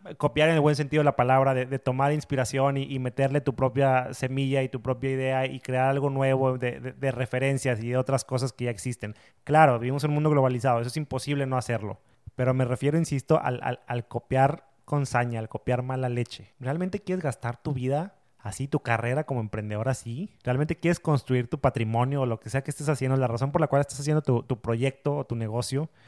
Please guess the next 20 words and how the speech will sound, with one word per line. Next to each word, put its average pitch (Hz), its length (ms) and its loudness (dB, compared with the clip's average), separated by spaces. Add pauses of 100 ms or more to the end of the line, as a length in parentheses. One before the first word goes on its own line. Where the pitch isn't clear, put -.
(140)
para 120 100 0
dejarle 131 220 0
un 151 60 0
futuro 151 200 0
a 147 60 0
tus 135 200 -6
hijos 131 240 -4
o 135 40 0
lo 117 120 -4
que 113 120 -8
sea. 123 400 -6 (160)
Y 139 80 -4
la 120 120 -2
razón 113 280 -2
de 156 80 0
existir 135 240 -4
de 147 60 0
tu 143 80 0
negocio 123 460 2
es 131 340 -2